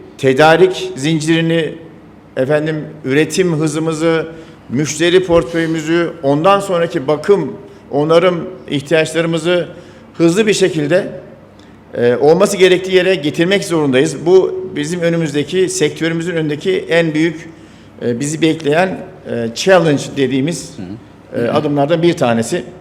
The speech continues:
Speaker 1: E, ama, e, geldiğimiz yer itibariyle geleceğe bakışımız, e, itibariyle çok güzel, çok, e, umut verici ve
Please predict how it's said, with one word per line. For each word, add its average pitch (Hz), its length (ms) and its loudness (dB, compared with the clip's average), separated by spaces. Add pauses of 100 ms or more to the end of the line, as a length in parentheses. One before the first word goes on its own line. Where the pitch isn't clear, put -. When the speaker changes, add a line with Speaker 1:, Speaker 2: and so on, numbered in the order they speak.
(1300)
Speaker 1:
E, 117 340 2
ama, 185 420 2 (180)
e, 117 300 -4 (100)
geldiğimiz 160 560 2
yer 190 160 6
itibariyle 139 840 2 (180)
geleceğe 170 760 6 (440)
bakışımız, 156 760 -2 (160)
e, 123 280 2
itibariyle 151 720 2
çok - 420 0 (260)
güzel, 160 340 0 (720)
çok, - 400 -2 (800)
e, 117 480 -2 (180)
umut 170 280 -2
verici 151 380 2 (560)
ve 165 360 4